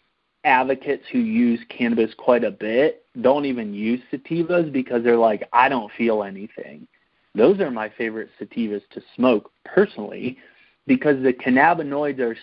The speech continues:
still in my body providing homeostasis, reducing brain clutter, giving me clarity of thought, but you don't,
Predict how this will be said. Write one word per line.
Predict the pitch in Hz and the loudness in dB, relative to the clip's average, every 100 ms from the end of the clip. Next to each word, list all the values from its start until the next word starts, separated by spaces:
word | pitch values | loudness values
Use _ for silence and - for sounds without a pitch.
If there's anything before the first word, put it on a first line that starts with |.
| _ | _
still | 151 143 143 | -2 -2 -2
in | 135 | -4
my | 120 | -4
body | 107 110 113 131 | 0 2 4 2
providing | 135 123 107 107 113 120 | -2 -4 0 2 2 -2
homeostasis, | - 120 120 113 110 - - 139 131 135 123 - | -2 0 2 2 0 -2 2 2 4 0 0 -2
reducing | 98 101 110 - 98 95 - | -6 -2 -4 -4 -12 -10 0
brain | 170 170 156 | 0 0 -4
clutter, | - 151 147 139 | 2 2 4 0
giving | 120 110 107 101 | 0 -4 -4 -6
me | 101 | -8
clarity | - 120 110 104 104 | -4 0 2 0 -2
of | 92 - | -6 0
thought, | 113 117 135 - _ _ _ _ _ - | 2 4 2 -2 _ _ _ _ _ -4
but | 120 | -4
you | 127 117 | -2 2
don't, | 135 127 | 2 2